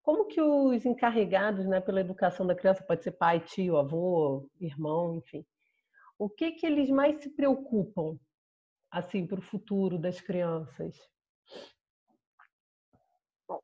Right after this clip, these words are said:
Speaker 2: é, eu acho que a ideia de pais e crianças, tudo muito genérico, né? Eu acho que tem diferentes pais, é, e diferentes crianças, né? Tem primeiro uma divisão,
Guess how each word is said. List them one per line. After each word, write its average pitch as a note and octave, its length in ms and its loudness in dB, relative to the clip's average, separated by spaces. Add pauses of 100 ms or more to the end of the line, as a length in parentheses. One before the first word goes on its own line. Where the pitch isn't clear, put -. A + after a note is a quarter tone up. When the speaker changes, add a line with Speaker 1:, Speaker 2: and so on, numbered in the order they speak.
(1400)
Speaker 2:
é, E3+ 400 -4
eu F3 60 -4
acho G3+ 220 -8
que G3+ 80 -6
a F#3 60 -2
ideia F#3 380 -4 (120)
de F3 200 -10
pais F3+ 680 0
e F3 100 -6 (120)
crianças, F3+ 600 -6
tudo G#3 280 -10
muito G3 240 -10
genérico, E3+ 600 -10
né? D3+ 280 -10
Eu D3 80 -10
acho D#3 120 -14 (140)
que - 60 -20
tem - 100 -20 (120)
diferentes E3 520 -10 (100)
pais, D3 400 -6 (840)
é, D#3 500 -10
e A#3 100 -6
diferentes - 460 -12
crianças, - 720 -12
né? D3+ 240 -20 (920)
Tem F#3+ 220 -10
primeiro G3 260 -6
uma G#3 140 -6
divisão, F3+ 720 -6